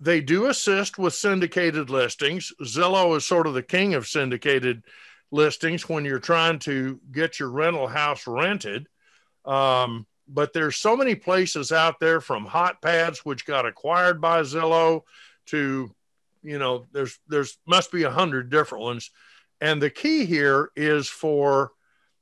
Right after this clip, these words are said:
um, when you have a home for rent, and let's say it happens to be near Emory University, which is where a number of my little rental properties are, I want somebody in London,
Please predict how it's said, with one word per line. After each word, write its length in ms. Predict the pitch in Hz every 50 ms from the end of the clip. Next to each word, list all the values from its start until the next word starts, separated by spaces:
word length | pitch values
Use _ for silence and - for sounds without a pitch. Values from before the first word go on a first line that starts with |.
| _ _ _ -
um, 720 | 135 135 135 135 131 131 127 127 123 117 117 120 101 _ _ _ _ _ _ _ _ _ _ _ _ -
when 180 | 175 175 156 151
you 240 | 160 190 254 285
have 460 | 240 180 - 233 226 220 220 220 180 - -
a 100 | 160 156 143
home 320 | - 180 202 208 202 190
for 220 | 190 - 175 151 139
rent, 460 | 139 170 175 147 104 95 - - - _ _ _ _ _ _ _ _ _ _ _ _ _ -
and 160 | 143 143 147
let's 240 | 156 180 196 190 -
say 360 | - - 202 185 180 185 180
it 260 | 165 - 156 156 156
happens 460 | 135 180 185 170 - - 147 135 -
to 100 | - 165
be 180 | 151 156 160 151
near 400 | 147 151 160 165 165 165 160 -
Emory 380 | 151 160 170 170 165 160 151
University, 640 | 156 156 147 143 135 151 160 156 147 - 131 127 135
which 260 | 127 131 143 135 -
is 120 | 135 131 -
where 360 | - 156 156 156 151 151 - _ _ _ _ _ _ _ -
a 80 | 143 147
number 380 | 156 160 175 180 160 151 151
of 80 | 151 139
my 220 | 143 151 160 170
little 260 | 165 151 151 147 139
rental 340 | 135 135 147 175 208 226 190
properties 640 | 117 - 147 127 113 107 - - 107 107 101 - -
are, 400 | 117 92 90 85 92 131 156 - _ _ _ _ _ _ _ _ _ _ _ _ -
I 280 | - 156 170 185 214
want 480 | 240 214 190 175 180 185 180 185 190 190
somebody 800 | - - - - 190 190 190 190 185 180 180 175 180 185 156 139
in 240 | 156 151 147 131 131
London, 500 | 147 160 180 202 208 196 196 180 165